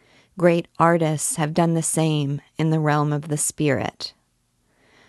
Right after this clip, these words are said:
One might think that while the motion of the heavenly bodies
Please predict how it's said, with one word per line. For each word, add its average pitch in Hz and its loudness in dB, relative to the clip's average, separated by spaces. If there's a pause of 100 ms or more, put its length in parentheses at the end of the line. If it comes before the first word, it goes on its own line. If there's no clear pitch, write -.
(160)
One 185 2
might 196 2
think - -2
that - -4
while 165 2
the 165 -2
motion 165 0
of 160 -2
the 156 -2
heavenly 156 -2
bodies 139 -2